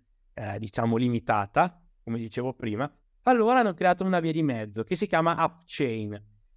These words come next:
Quindi Tansy che cosa fa? Si occupa di gestire per te il core space, il, il core time, i vari blocchi della sicurezza di, di Polkadot,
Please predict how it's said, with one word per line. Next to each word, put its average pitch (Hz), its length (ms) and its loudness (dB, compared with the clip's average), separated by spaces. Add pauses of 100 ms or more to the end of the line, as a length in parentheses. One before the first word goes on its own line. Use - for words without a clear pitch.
(220)
Quindi 202 320 -2
Tansy 240 400 2
che 202 100 -6
cosa 156 220 0
fa? 135 200 -2
Si 202 280 -2
occupa 156 520 0
di 151 140 -4
gestire 165 580 -2
per 139 280 -2
te 170 160 -2
il 120 340 -2
core 143 240 0
space, 135 680 -2
il, 110 120 -4
il 113 160 -6
core 131 260 -2
time, 147 680 0
i 123 140 -4
vari 127 240 2
blocchi 131 380 2
della 117 160 0
sicurezza 123 560 -4
di, 107 260 -2
di 107 120 -8
Polkadot, 113 600 -2